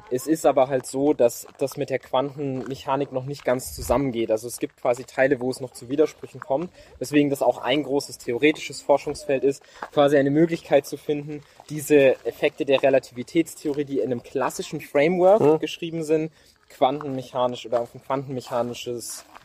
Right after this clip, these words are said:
Speaker 1: Fundament zu stellen, sozusagen.
Speaker 2: Gut, dann haben wir jetzt so ein bisschen, ähm, das Ganze eingenordet, sag ich mal, ein bisschen, <laughs> äh, äh, uns ein ganz grobes Bild davon gemacht, äh,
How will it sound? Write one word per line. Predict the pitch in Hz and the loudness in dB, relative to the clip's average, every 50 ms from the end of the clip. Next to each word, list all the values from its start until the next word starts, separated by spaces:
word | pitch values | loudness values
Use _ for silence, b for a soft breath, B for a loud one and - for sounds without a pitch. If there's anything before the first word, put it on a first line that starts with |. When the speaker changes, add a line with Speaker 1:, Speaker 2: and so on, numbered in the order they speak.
| _ _ | _ _
Speaker 1:
Fundament | - - 147 143 123 123 127 127 135 131 - | -2 0 4 4 4 4 4 2 0 0 -4
zu | - 117 | -10 -14
stellen, | - - - 104 101 101 101 101 101 98 | -12 -2 -2 0 0 0 -4 -6 -8 -14
sozusagen. | 101 98 - - 101 95 95 95 92 87 90 90 95 _ _ _ - - _ B B B B B B B B B B B B B B B B _ _ _ - | -18 -20 -20 -20 -12 -6 -4 -4 -4 -4 -6 -10 -16 _ _ _ -20 -20 _ B B B B B B B B B B B B B B B B _ _ _ 6
Speaker 2:
Gut, | - 254 247 - - - - | 6 6 6 6 0 4 4
dann | 135 127 | 4 6
haben | 139 156 175 170 | 6 6 8 10
wir | 156 | 10
jetzt | 156 170 - - | 10 10 6 6
so | - 170 | 4 6
ein | 160 151 | 6 6
bisschen, | 160 170 - - - 180 165 156 160 160 156 143 - - | 4 2 2 4 8 8 8 8 8 6 4 2 4 6
ähm, | 147 143 143 143 147 147 147 147 147 139 - - - | 8 8 10 10 8 8 6 4 4 2 0 2 0
das | 147 - | 2 4
Ganze | - 143 147 147 151 - | 6 4 8 8 6 8
eingenordet, | 123 147 170 165 147 135 127 123 127 127 123 | 8 6 6 6 8 8 8 8 8 6 6
sag | - 135 123 123 | 6 4 4 4
ich | 123 - 135 | 2 2 4
mal, | 131 127 139 139 | 6 6 6 6
ein | 135 | 4
bisschen, | 139 - 151 139 127 | 2 2 4 4 6
<laughs> | 123 | 8
äh, | 117 120 131 131 123 123 131 | 8 8 8 10 10 8 8
äh, | 123 - - 151 139 139 135 135 131 117 90 131 | 8 6 8 10 10 12 12 10 10 8 6 4
uns | 139 131 127 | 2 0 -2
ein | 135 139 | -4 2
ganz | 147 143 160 - - | 4 4 4 2 -4
grobes | - - 156 160 143 147 - - | 2 6 6 8 8 6 2 2
Bild | - 147 139 131 | 0 2 4 6
davon | 165 131 - 135 131 123 | 4 4 6 4 2 4
gemacht, | 127 123 127 131 131 - - - - b b b b b - | 4 4 4 4 4 2 -2 -16 -20 b b b b b 6
äh, | 135 135 127 131 131 127 | 8 10 10 10 10 8